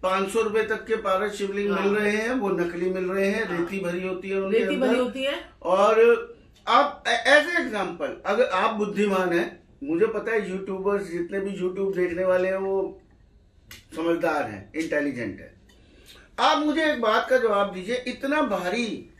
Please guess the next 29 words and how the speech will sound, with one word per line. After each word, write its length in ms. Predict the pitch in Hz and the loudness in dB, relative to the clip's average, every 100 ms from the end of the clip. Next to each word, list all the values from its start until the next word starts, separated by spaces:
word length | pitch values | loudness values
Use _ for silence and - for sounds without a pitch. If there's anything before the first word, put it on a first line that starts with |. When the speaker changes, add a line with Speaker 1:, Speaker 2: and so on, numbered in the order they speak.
| - - | -20 -20
Speaker 1:
शिवलिंग 680 | - - 247 262 262 220 - | -12 -8 -4 -2 -2 -2 -2
आपको 320 | 190 214 233 | -2 -2 -2
पाँच 420 | - 196 196 202 208 | -4 -2 -2 -2 0
सौ 160 | 214 | 2
या 100 | 208 | 2
ढाई 280 | 156 143 156 | 2 -2 -2
सौ 160 | 208 208 | -4 -2
या 120 | 196 | -2
पाँच 320 | 185 175 175 | -4 -4 -6
सौ 80 | 185 | -8
रुपए 240 | 180 190 | -8 -6
में 260 | 185 190 185 | -4 -4 0
या 140 | 185 | 0
हजार 300 | 170 143 147 | 0 -2 -2
रुपए 180 | 147 170 | -2 -4
में 160 | 170 165 | -4 -4
कैसे 260 | 151 165 | -6 -2
मिल 180 | 151 113 | -2 -4
सकता 340 | 101 - - | -10 -16 -18
है? 120 | - - - - - - - - - - - | -18 -20 -20 -20 -20 -20 -20 -20 -20 -18 -4
मैं 180 | 196 220 | -2 0
original 460 | 208 196 202 247 | 0 0 2 0
की 100 | 220 | 0
बात 300 | 214 208 208 220 | 0 0 0 -2
कर 100 | 214 | 0
रहा 140 | 254 | 0
हूं 160 | 247 220 | 0 0
आपसे 340 | 180 - 135 | -2 -2 -4
आज। 160 | 101 | -4